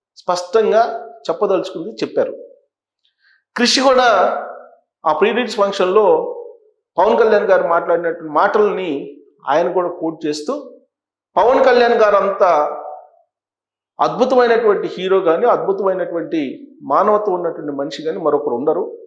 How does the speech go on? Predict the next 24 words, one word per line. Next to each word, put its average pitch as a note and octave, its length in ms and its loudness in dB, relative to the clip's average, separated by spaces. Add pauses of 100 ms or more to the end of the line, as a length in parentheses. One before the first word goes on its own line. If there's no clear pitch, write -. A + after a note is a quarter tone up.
(600)
ఆయన F3 160 2 (400)
గ్రేట్ A#3+ 320 4
పర్సన్ F#3 320 -2
అని D3+ 120 -4
చెప్పి C4+ 200 -8 (260)
కితాబిస్తూ F3+ 560 -2 (160)
ఆయన F#3 160 2 (120)
కూడా F3+ 120 2 (120)
ట్వీట్ D#3 260 -10
చేశారు. G#2 280 -16 (1160)
ఇక A#3+ 100 2 (800)
త్రివిక్రమ్ B3 540 0
సినిమాస్, C3 340 -6 (460)
ఈ A3+ 160 0
సినిమాలతోటి C4+ 640 4
ఆయనకేం G#3+ 440 2
సంబంధం F3+ 380 -2 (500)
అని D3+ 140 -12
చెప్పి D3+ 220 -6
అనుకోవచ్చు. - 460 -8 (640)
యాక్చువల్గా B3+ 520 4
వ్యక్తిగతంగా B3 640 4 (1200)
తనకి A3 300 2
అత్యంత C4 420 2